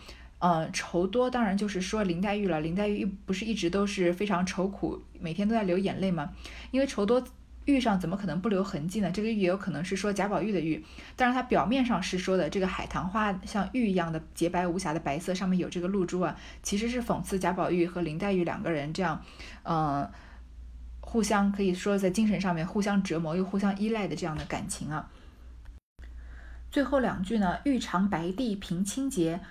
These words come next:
不与亭亭日又昏。”就是说，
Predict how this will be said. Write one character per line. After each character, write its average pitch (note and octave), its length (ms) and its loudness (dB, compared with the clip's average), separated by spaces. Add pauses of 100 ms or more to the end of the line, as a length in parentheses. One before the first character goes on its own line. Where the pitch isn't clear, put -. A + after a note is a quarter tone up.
(120)
不 C#4+ 120 4
与 F#3 180 4
亭 F3+ 320 0
亭 F3+ 320 -2
日 A#3+ 180 0
又 G#3 200 2
昏。” A#3 440 0 (440)
就 C4+ 140 0
是 B3 60 2
说， B3 420 2